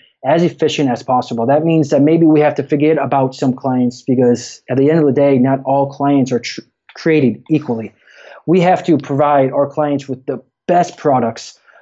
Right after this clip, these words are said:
with the, that have the best opportunity to grow. And we have to throw all of our resources into them. Kind of, we have to put all of our eggs into one basket, because if we try to be diverse, if we try to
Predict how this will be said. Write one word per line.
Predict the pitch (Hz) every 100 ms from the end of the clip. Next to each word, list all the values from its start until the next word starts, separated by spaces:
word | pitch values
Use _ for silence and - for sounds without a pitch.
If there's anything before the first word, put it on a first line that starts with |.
| _
with | 135
the, | 135 117 - -
that | 151 143
have | 139 127
the |
best | 113 - 170 170
opportunity | 165 135 156 147 127 120
to | -
grow. | 123 127 123 123
And | 131
we | 147
have | 156 -
to |
throw | 139 143 135 123
all | - 151 170 185
of | 151
our | 135
resources | 131 139 147 135 131 120
into | 120 120
them. | 117 113 107 _ _ _ _
Kind | - 185
of, | 165
we | 151
have | 156 143
to |
put | 139 165
all | 147 151
of | 151
our | 143
eggs | 139 139
into | 139 123
one | 127 123
basket, | 127 123 117 120
because | 123 123 123
if | 135
we | 139
try | - 170
to | 170
be | 143
diverse, | 131 135 123 117 120 - -
if | -
we | 135
try | 151 170
to | 143